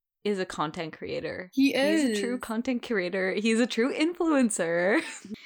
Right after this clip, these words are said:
Speaker 2: Um,
Speaker 1: Yeah.
Speaker 2: but yeah, I mean, do you, like, what's, what was your favorite piece of Hunter Biden content that we were, like,
Speaker 1: <laughs>
Speaker 2: graced with <laughs> this past
Speaker 1: Well,
Speaker 2: week?
Speaker 1: okay.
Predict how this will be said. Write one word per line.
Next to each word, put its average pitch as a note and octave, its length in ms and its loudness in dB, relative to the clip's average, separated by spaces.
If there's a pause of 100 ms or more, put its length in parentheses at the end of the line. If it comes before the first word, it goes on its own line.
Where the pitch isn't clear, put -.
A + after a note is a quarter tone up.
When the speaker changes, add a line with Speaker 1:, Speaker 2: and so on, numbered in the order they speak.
(280)
Speaker 2:
Um, G#3+ 380 0
Speaker 1:
Yeah. B3+ 220 -6 (160)
Speaker 2:
but G#3+ 180 2
yeah, E3+ 400 2
I G3 100 0
mean, F#3 460 -4 (180)
do G3+ 140 -4
you, G3 80 -4 (100)
like, F3+ 360 -2
what's, G3 440 -2 (120)
what F#3+ 200 0
was B3+ 160 0
your G3 260 2
favorite F3+ 400 -2 (120)
piece E3 460 -4
of F3 320 -8
Hunter F#3 240 -6
Biden F3 280 -4
content D3 640 -6 (200)
that C#3+ 260 -4
we F3+ 120 2
were, E3 280 4
like, - 180 -6
Speaker 1:
<laughs> - 100 -10
Speaker 2:
graced - 540 -8
with - 260 -8 (100)
<laughs> A#3+ 100 -12
this B3 280 4 (160)
past D#4+ 340 4
Speaker 1:
Well, F4+ 80 2
Speaker 2:
week? B3+ 460 -2 (400)
Speaker 1:
okay. G#3+ 420 0